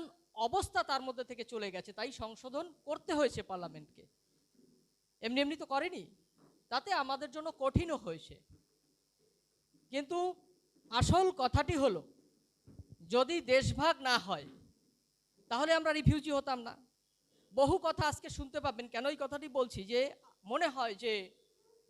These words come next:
no সিএ, no এনআরসি, সিসি, ক্যাকা, এইসব নানান শব্দ আমরা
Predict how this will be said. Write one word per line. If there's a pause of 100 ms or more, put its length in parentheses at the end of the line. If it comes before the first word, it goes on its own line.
(560)
no (100)
সিএ, (600)
no (140)
এনআরসি, (760)
সিসি,
ক্যাকা,
এইসব (100)
নানান (140)
শব্দ
আমরা